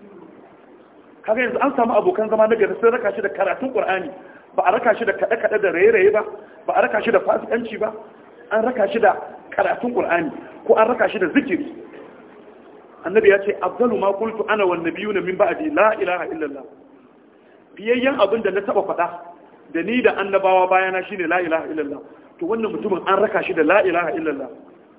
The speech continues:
Shin wannan an taimake shi ko an cutar da shi? Shin faɗin la ilaha illallah yana da kyau ko bai da kyau? Amma faɗin shi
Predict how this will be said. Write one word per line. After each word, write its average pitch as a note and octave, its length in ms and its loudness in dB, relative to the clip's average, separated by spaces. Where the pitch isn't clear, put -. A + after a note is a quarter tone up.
Shin G#3+ 140 -8
wannan A#3 260 -4
an C4+ 120 0
taimake A3+ 280 2
shi A3+ 160 2
ko G3+ 120 4
an G3+ 100 2
cutar G3 280 -2
da E3 60 -6
shi? - 180 -8
Shin A3 200 -8
faɗin C4+ 260 4
la A#3+ 100 6
ilaha G#3+ 360 4
illallah G#3 280 4
yana A#3+ 160 2
da G3 80 0
kyau G#3 200 4
ko - 140 -2
bai G#3+ 120 2
da - 60 2
kyau? E3 160 -4
Amma G3 280 0
faɗin A#3+ 320 0
shi - 60 -6